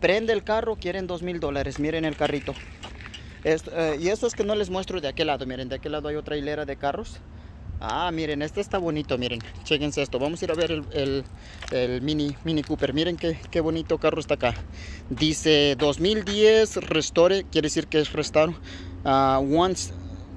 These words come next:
one, one star, ciento veintiún mil millas, not for parts. Dice que no prende, o sea, no saben qué tiene.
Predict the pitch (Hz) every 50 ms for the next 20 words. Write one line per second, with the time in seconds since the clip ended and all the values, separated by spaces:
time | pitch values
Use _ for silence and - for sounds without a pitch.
0 | - 156 139 135 151 160 175 185 190 185 180 - - - 151 147 180 202 196 -
1 | - - 170 170 180 196 202 - - - - 156 175 185 180 185 165 160 156 151
2 | 147 - 156 165 170 165 170 180 180 180 185 202 196 202 202 185 - 160 151 151
3 | 160 165 - 165 151 - - 185 190 202 202 - - - - - - - - -
4 | - - 208 175 - 196 190 - 185 165 160 165 160 - 160 156 147 131 120 117
5 | 113 - 131 123 127 139 139 - 151 147 147 143 135 - 143 - - 131 131 123
6 | 117 113